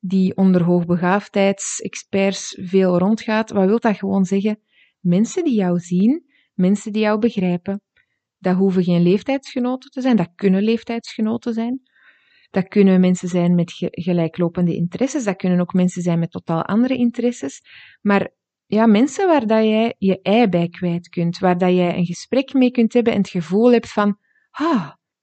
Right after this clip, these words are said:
met jou kan ik babbelen." En denk eens bij jezelf na, zijn er zo mensen in mijn omgeving? Als die er zijn, stuurt die eens een, een berichtje, belt die eens wat vaker op.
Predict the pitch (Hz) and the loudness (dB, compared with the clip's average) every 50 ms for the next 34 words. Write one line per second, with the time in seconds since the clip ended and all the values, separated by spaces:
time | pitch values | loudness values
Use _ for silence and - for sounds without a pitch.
0 | _ _ - 190 185 185 202 240 262 262 262 233 226 208 180 170 160 160 156 160 | _ _ 0 2 2 4 4 2 2 2 2 2 2 2 2 0 0 0 0 -2
1 | 160 165 160 165 - _ _ _ _ _ _ _ _ _ - - 220 220 - - | -2 -2 -4 -6 -8 _ _ _ _ _ _ _ _ _ 0 2 2 2 2 -2
2 | - 208 185 240 269 302 277 285 269 226 208 214 214 208 202 202 202 214 233 214 | -4 0 2 2 2 2 0 -2 -4 -4 -4 -2 -2 -2 0 2 2 2 2 2
3 | 190 175 170 190 202 185 - 165 190 214 269 311 311 302 302 294 285 285 285 277 | 2 2 4 4 2 0 0 -2 -2 -2 -2 -2 -2 -2 -2 0 0 0 0 -2
4 | - - 262 254 247 240 240 233 240 233 226 214 226 226 226 226 214 226 226 220 | 0 0 2 4 4 4 4 4 4 2 2 2 2 0 0 0 2 0 0 0
5 | 226 226 - _ _ _ _ _ _ _ _ _ _ _ _ _ _ _ _ _ | 0 -2 -6 _ _ _ _ _ _ _ _ _ _ _ _ _ _ _ _ _
6 | - 208 214 196 208 190 185 185 170 180 196 208 226 233 233 226 - _ _ _ | -2 0 0 0 0 0 0 0 0 2 2 4 4 2 0 -2 -6 _ _ _
7 | _ _ _ _ _ - - 220 214 208 - - 202 190 180 185 180 175 170 175 | _ _ _ _ _ -4 0 0 0 0 0 0 0 2 2 2 2 2 0 -2
8 | - 190 180 170 170 170 180 - - - - - 190 185 190 - _ 180 175 202 | -2 0 0 2 2 0 -2 -6 -8 -8 -6 -4 -4 -4 -6 -8 _ -2 0 2
9 | 196 196 196 - 196 196 180 - 185 180 - - 190 185 175 - - 190 226 302 | 2 0 0 0 0 0 0 0 -4 -6 -4 -4 -6 -6 -4 -2 -2 0 0 0
10 | - _ | -2 _